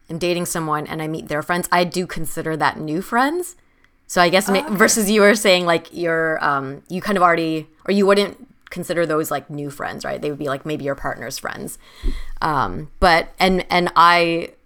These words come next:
Speaker 1: I think maybe it's been a while since I've <laughs> had that, that kind of scenario to deal with. So I haven't had to, like, you know, shake up my schedule
Speaker 2: Mm-hmm.
Speaker 1: and figure out how to, like,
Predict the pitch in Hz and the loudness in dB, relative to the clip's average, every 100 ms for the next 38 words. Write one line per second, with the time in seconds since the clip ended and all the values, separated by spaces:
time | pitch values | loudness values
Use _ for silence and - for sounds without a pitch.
0 | - 175 - 196 190 - 180 175 185 - | -6 -4 -2 -2 -2 -2 -2 2 2 0
1 | 180 165 151 147 147 139 151 214 285 - | -2 0 0 2 4 6 6 6 4 0
2 | 185 220 180 - - 247 185 202 190 202 | 2 4 6 4 4 4 6 4 2 -4
3 | - - - - 185 180 214 202 190 202 | -10 -12 -12 2 4 4 4 4 4 6
4 | 190 190 185 185 170 156 156 160 202 302 | 8 8 8 4 0 -4 0 2 2 0
5 | 320 - 175 151 175 165 190 214 - 147 | -2 -2 2 4 4 4 2 -2 0 2
6 | 165 185 160 147 135 - - - - 170 | 2 0 0 0 -2 -12 -18 -8 -4 0
7 | 170 - 175 175 170 165 160 170 175 170 | 0 2 2 2 2 0 0 0 0 0
8 | 165 170 165 151 160 147 139 - | 0 0 2 2 0 -2 -4 -8